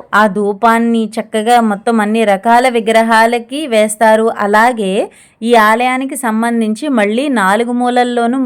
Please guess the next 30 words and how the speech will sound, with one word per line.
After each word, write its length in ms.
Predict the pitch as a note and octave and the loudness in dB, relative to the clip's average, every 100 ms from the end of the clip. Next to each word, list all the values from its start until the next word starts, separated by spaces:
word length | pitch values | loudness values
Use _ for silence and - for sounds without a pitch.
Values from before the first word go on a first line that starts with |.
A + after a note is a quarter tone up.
| A3 | -2
ముఖ్యమైనవి 680 | G#3+ - B3 B3+ B3+ C4 B3+ | -4 -2 0 0 -2 -6 -4
కొన్ని 160 | A#3+ A3+ | -4 -2
పెట్టారండి, 480 | G#3+ - G#3+ G#3 A#3 | -4 0 0 2 2
అవి 120 | G#3+ G#3 | 0 0
కూడా 160 | A3+ A#3+ A3+ | 0 0 0
ఏంటో 200 | G#3 A3 | -4 -4
నేను 140 | G#3+ G#3 | -4 -6
మీకు 140 | G#3 - | -10 -12
చూపిస్తాను. 580 | G#3+ G#3 - G#3 F#3+ B3+ A#4 - _ _ _ _ - | -10 -10 -4 -4 -2 -4 -6 -12 _ _ _ _ 0
So, 80 | C4+ A3+ | 2 4
రాత్రి 360 | G3+ A3 A#3 D#4 | 2 2 -2 -2
లైటింగ్లో 400 | C4+ B3 B3+ C4 C4 G#3+ | -2 -2 -4 -4 -2 -4
ఎంత 200 | G#3 G#3+ B3 | -6 -2 2
బాగుందో 460 | A3 G#3+ A3+ A#3 B3+ C4+ | 4 2 0 -4 -2 -2
చూడండి. 520 | C4 A3+ A3 A3 G3+ A#3+ D#4 D4 | -2 -2 -2 -2 -2 -2 -4 -4
ప్రతి 340 | G#3 G3+ - C4+ C4+ A3 F#3+ | -4 -4 -6 -6 -6 -8 -4
దేవుడు 280 | A3 A3+ A#3+ B3 | 2 2 0 -2
కింద 160 | A#3+ A3+ A#3 G#3+ | -2 0 0 0
ఏ 20 | A3 | -2
విగ్రహం 320 | A3 A3+ A#3+ A#3 | 0 0 0 -2
ఉందో 140 | A#3+ A3 | 0 2
అదే 160 | G#3 B3 | 2 0
పైన 240 | A#3+ A3 A3+ | 0 0 0
గోపురం 340 | G#3 G3+ G#3+ A3+ A#3+ | -2 -2 -2 -2 -2
కింద 160 | A3+ A#3 | -2 -2
ప్రతి 240 | G#3+ F#3+ B3 A#3+ | -4 -6 -6 -2
దేవుడి 240 | A3+ A3+ A3 | 0 0 -2
విగ్రహం 340 | G#3 G#3+ A#3 A3+ | -4 -4 -2 -2
పైన 180 | G3 G#3 G3+ | -2 -2 -6
ఉంది. 200 | G3 | -4